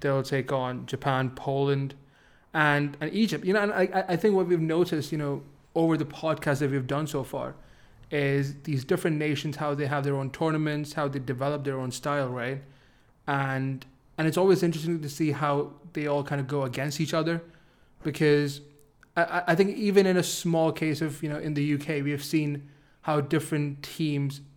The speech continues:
implement their style in three x three, right? And it's always fun to see how that translates at the world stage. And I think that's what,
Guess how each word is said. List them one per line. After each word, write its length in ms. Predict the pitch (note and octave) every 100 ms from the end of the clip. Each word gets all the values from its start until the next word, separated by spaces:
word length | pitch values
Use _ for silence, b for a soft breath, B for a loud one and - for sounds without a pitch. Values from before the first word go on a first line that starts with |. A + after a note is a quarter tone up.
| _ _ -
implement 760 | D#3+ D3+ D3+ C#3+ C#3 C#3 -
their 180 | D3+ C3+
style 360 | - D#3 C#3 C3+
in 200 | C#3 B2+
three 140 | C#3+
x 160 | B2 -
three, 200 | C#3+ A#2
right? 260 | A2+ A#2+ - b b b b b b -
And 240 | D3 C#3+ D3
it's 100 | E3
always 240 | E3+ E3
fun 200 | D#3+ D3
to 100 | C#3
see 260 | - D3 C#3+
how 180 | D3 C#3
that 120 | C#3
translates 720 | - C#3+ C#3+ C#3+ C#3 C3 - _ _ _ _ -
at 100 | C#3+
the 60 |
world 240 | C#3 C#3 C3+
stage. 420 | - F3 E3+ - _ b b b b b
And 240 | D#3 D3+ D#3+
I 80 |
think 160 | D#3 E3+
that's 240 | F3+ F3+
what, 220 | F3+ E3